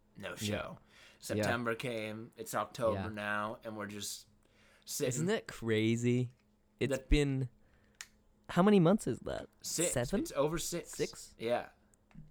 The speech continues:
Speaker 1: I guess going on
Speaker 2: Fuck.
Speaker 1: seven now.
Speaker 2: That's nuts.
Speaker 1: Yeah.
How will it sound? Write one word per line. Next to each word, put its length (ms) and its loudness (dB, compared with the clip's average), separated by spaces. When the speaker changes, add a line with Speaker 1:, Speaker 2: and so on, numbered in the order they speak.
Speaker 1:
I 60 -8
guess 220 2
going 300 0
on 80 0
Speaker 2:
Fuck. 100 -4
Speaker 1:
seven 400 -4
now. 300 -6
Speaker 2:
That's 520 -2
nuts. 800 -8
Speaker 1:
Yeah. 360 -6